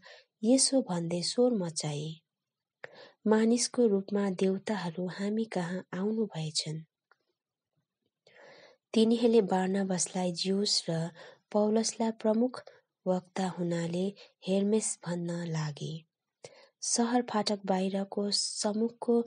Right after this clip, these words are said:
जिउस मन्दिरको पुजारीका त गोरु र फुलका मालाहरू लिएर फाटकहरू कहाँ आएछन् र भिडका मानिसहरूसँग मिलेर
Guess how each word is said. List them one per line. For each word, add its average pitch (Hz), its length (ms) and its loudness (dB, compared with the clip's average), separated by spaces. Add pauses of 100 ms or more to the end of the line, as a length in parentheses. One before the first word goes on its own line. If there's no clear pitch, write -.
(400)
जिउस 233 420 4
मन्दिरको 185 640 -2
पुजारीका 202 840 -2
त - 560 -10
गोरु 220 400 6
र 220 140 -2
फुलका 240 580 -2
मालाहरू 190 580 -2
लिएर 165 320 -4 (600)
फाटकहरू 226 760 2
कहाँ 180 300 -6
आएछन् 160 500 -4 (920)
र 185 200 0
भिडका 208 440 2
मानिसहरूसँग 196 960 -2
मिलेर 185 400 0